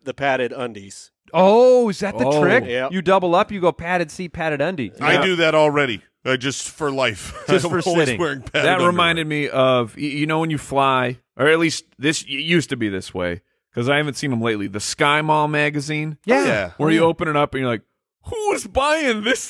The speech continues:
Speaker 3: thing?"
Speaker 2: Oh,
Speaker 4: Who's
Speaker 2: yeah.
Speaker 4: going shopping in the air?
Speaker 3: One, who's going, well,
Speaker 2: It's
Speaker 3: it
Speaker 2: awesome stuff. I love looking at that
Speaker 3: but it's,
Speaker 2: magazine.
Speaker 3: it's crazy novelty
Speaker 2: It's
Speaker 3: stuff.
Speaker 2: Brookstone stuff.
Speaker 3: But there's one thing that always stuck with me.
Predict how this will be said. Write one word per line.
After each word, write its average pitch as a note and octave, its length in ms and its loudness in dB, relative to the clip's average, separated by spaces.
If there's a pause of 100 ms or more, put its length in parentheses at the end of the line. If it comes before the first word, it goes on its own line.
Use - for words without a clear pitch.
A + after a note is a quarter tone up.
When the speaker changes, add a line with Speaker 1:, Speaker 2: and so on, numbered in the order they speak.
Speaker 3:
thing?" D3+ 160 -2
Speaker 2:
Oh, F3+ 300 6
Speaker 4:
Who's B3 240 -4
Speaker 2:
yeah. - 100 4
Speaker 4:
going A#3 260 4
shopping D#3+ 600 -2
in A#2 100 -6
the A2+ 180 -6
air? G#2 200 -4
Speaker 3:
One, G#3 220 6
who's F#3+ 200 2
going, F3 240 -2
well, D3+ 260 2 (220)
Speaker 2:
It's D#3 160 -6
Speaker 3:
it - 20 4
Speaker 2:
awesome D#3+ 380 2
stuff. A2 400 -4
I C3+ 100 4
love C3 220 2
looking G#2+ 260 -4
at G2 120 -6
that A2 60 0
Speaker 3:
but G#2+ 100 0
it's, G2 160 2
Speaker 2:
magazine. G2+ 180 0
Speaker 3:
it's - 140 -4
crazy G#3+ 520 -2
novelty E3+ 460 -2
Speaker 2:
It's G#3+ 120 4
Speaker 3:
stuff. A2+ 200 -2
Speaker 2:
Brookstone G2+ 240 -6
stuff. - 240 -14 (160)
Speaker 3:
But D3+ 180 0
there's F3 240 0
one F3+ 220 0
thing F#3+ 160 -2
that D#3 120 0
always D#3+ 440 2
stuck C3+ 380 0
with G2 180 -10
me. F2 200 -12